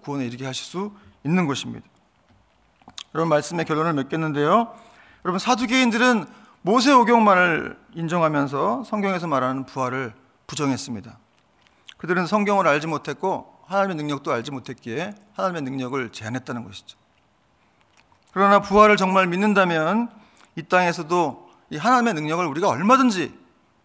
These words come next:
상상할 수 있고 확신할 수 있습니다. 그리고 이 능력을 믿을 때 우리는 십자가의 삶을 살 수 있고 어떤 상황에서도 흔들리지 않게 될 수 있다는 것이죠. 여러분, 정말 부활의 능력을 믿습니까?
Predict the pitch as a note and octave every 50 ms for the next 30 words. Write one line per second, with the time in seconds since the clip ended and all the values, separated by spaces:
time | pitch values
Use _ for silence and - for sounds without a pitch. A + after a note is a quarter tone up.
0 | _ _ _ - - A#3+ A3+ G3+ A3 G3 F3 E3+ D#3 - D3 C3+ - - - C#3
1 | D3 F3 F#3 F#3 _ _ _ _ _ _ _ _ _ - - - - A#3+ G#3+ F3+
2 | D#3+ D3 - - C#3+ C#3 - - - - _ _ _ _ _ _ _ _ _ _
3 | _ _ _ _ _ _ - - - E3 E3+ F3+ F3+ E3+ E3+ D#3 E3+ F3+ F3 F3
4 | F3 F3 D#3+ C#3+ E3 E3+ G3+ G3+ G3+ G#3 F#3+ E3+ E3+ F3 F3 F3+ - - - -
5 | A3+ G#3+ G#3 G3+ F#3 - G3 F#3+ F3+ F3+ - G3+ G3+ G3+ G#3 G3+ F#3 G3 - A#3
6 | C4 C#4+ C#4+ C#4 - - - _ _ - _ _ _ _ _ _ _ _ _ -
7 | - - D4+ D4 A#3+ A3+ G#3+ F3+ E3 D#3 C#3+ C3 B2 C3+ C#3+ A3 A3+ G#3+ G#3 F3
8 | D3 - B2 B2+ A#2+ G#2+ G2+ - _ _ _ _ B2+ B2+ C3+ B2+ - - A#2+ G#2+
9 | F#2 - _ _ _ _ - - C3+ - - C#3 B2 A#2 A#2 C3+ - F#3+ E3 D3+
10 | C3+ A#2+ G#2+ - - - - _ _ _ _ _ _ _ _ _ _ _ _ _
11 | _ _ _ _ _ _ _ _ _ _ _ _ _ _ _ - - A3 B3 B3+
12 | C4 B3+ G3 B3 B3 B3+ B3 B3 A3 B3 A#3+ B3 B3 A#3 A3+ A3+ A3+ A3+ G#3+ G#3
13 | G3+ - G#3+ A3 A3 G#3+ A3 G#3 G3+ A3 A#3 A#3+ B3 -